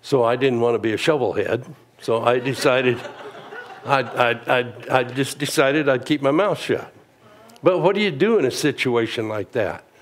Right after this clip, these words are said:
You go home and you get on your knees. You don't have to get on your knees, but just ask God to bless him. Ask God to open up his heart. Ask God to draw him. And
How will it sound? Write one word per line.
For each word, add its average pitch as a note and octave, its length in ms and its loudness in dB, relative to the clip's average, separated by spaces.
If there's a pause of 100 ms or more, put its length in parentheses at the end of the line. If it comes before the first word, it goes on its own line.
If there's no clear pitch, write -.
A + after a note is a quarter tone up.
(200)
You F#3 160 -4
go E3+ 180 2
home D3 300 2
and C#3+ 140 2
you C3 80 0
get B2 180 0
on C3 160 2
your B2 100 2
knees. A#2 380 -2
You A2+ 80 -6
don't A#2 160 0
have A2+ 160 0
to A2 60 -14
get B2 140 2
on A2+ 140 2
your G#2+ 120 0
knees, B2+ 280 -2
but A2+ 160 -6
just A#2+ 280 -4 (360)
ask B2 320 -8
God B2+ 300 0
to A#2+ 60 -4
bless A#2+ 380 -4
him. G2 220 -14 (380)
Ask A#2+ 300 -2
God A#2+ 300 0
to A2+ 40 -2
open A#2 340 -2
up G#2+ 120 -4
his A2+ 160 -8
heart. A2+ 260 -2
Ask C3+ 300 -2
God C3+ 320 -2
to G#2+ 60 -12
draw G2+ 360 -6
him. F#2+ 160 -12 (2000)
And C3+ 400 0